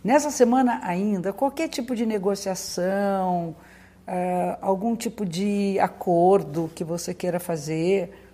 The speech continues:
é preciso ter cuidado, porque, hum,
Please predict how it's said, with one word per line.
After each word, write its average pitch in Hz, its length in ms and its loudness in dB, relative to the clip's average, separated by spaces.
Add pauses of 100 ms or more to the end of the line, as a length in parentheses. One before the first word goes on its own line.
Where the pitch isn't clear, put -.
(460)
é 247 100 2
preciso 269 280 -8
ter 349 80 0
cuidado, 294 680 6
porque, 262 460 -2 (140)
hum, 240 240 -2